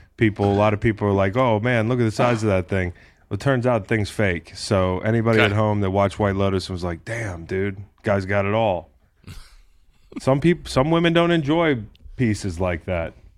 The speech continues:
Speaker 1: It's fake
Speaker 2: Hmm.
Speaker 1: anyways. Um, all right, so we've got Michigan, T C U. Here's
Speaker 2: Yeah.
Speaker 1: what I'm looking at,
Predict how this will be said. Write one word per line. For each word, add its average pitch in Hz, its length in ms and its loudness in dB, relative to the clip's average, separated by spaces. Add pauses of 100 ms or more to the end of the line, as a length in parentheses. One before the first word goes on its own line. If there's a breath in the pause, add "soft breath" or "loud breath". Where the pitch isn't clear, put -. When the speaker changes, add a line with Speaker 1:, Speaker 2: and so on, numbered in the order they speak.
(220)
Speaker 1:
It's 95 120 -12
fake 104 240 0
Speaker 2:
Hmm. 107 80 -2
Speaker 1:
anyways. 85 420 -4 (520 loud breath)
Um, 107 460 4
all 135 160 6
right, 110 200 2 (640)
so 135 480 0
we've 131 260 0
got 143 340 4 (180)
Michigan, 160 720 2
T 170 240 2
C 165 260 0
U. 160 460 4 (540 soft breath)
Here's 196 160 6
Speaker 2:
Yeah. 160 120 4
Speaker 1:
what - 20 8
I'm 175 180 4
looking 143 300 2
at, 98 300 2